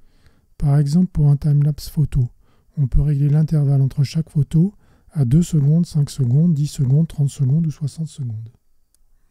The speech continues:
L'orientation du drone est réglable dans Heading. Par défaut, le drone est orienté vers le prochain point, c'est le choix route, mais on peut aussi choisir une orientation libre, c'est le choix free.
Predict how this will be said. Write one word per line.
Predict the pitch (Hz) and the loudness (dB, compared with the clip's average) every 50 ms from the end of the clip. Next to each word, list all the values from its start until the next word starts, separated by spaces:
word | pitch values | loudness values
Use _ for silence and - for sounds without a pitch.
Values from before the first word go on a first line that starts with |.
| _ - | _ 0
L'orientation | 151 127 139 139 147 147 160 165 - 160 151 - 175 170 | 2 4 4 6 6 6 4 4 2 0 0 2 2 2
du | 156 147 | 4 4
drone | 135 131 139 156 165 | 4 4 4 4 4
est | 151 | 4
réglable | 139 131 135 127 131 143 151 151 139 135 | 4 2 2 2 2 0 2 2 2 2
dans | 127 123 123 113 | 4 4 2 4
Heading. | 110 131 127 123 123 120 117 110 110 - - _ _ _ _ _ - _ _ _ _ - | 2 2 2 2 2 2 0 0 -4 -6 -10 _ _ _ _ _ -20 _ _ _ _ -6
Par | 160 139 139 | -4 0 2
défaut, | 131 151 143 - - 175 | 2 2 0 0 0 0
le | 165 151 | 2 2
drone | 135 135 139 143 139 | 2 4 4 4 4
est | 135 131 - | 4 2 0
orienté | 147 127 131 135 131 131 - - 139 | 0 0 2 2 2 0 0 0 0
vers | 127 127 127 123 | 0 0 0 0
le | 123 | -2
prochain | 113 - - 131 120 - 131 120 | -2 -4 -6 -6 -4 -2 -2 -2
point, | 120 - 156 151 160 196 226 - - - _ - - | -2 0 -2 -2 -2 -2 -4 -10 -18 -20 _ -20 -20
c'est | _ - 160 | _ -6 -4
le | 139 | -4
choix | 120 - - 131 120 | -4 -2 -2 -2 0
route, | 117 113 147 196 - - - - _ _ _ _ _ _ _ _ - | 0 0 0 -2 -2 -8 -16 -20 _ _ _ _ _ _ _ _ 0
mais | 165 143 | 2 2
on | 135 127 | 2 2
peut | 120 151 | 0 0
aussi | 147 135 - 165 | -2 0 -2 -4
choisir | 143 - 160 147 143 151 143 | -4 -2 0 0 2 2 2
une | 139 139 139 | 4 4 4
orientation | 135 123 127 131 131 - 139 127 120 - 143 127 | 4 2 2 0 0 0 -2 -4 -4 -2 0 0
libre, | 123 123 147 175 185 185 196 208 214 - _ _ _ _ _ | 2 2 2 0 0 0 -2 -4 -8 -12 _ _ _ _ _
c'est | - - 147 | -8 -4 -4
le | 131 | -4
choix | - - - 147 135 | -4 -4 -4 -2 -2
free. | 120 - - - 139 | -2 -2 -4 -4 -4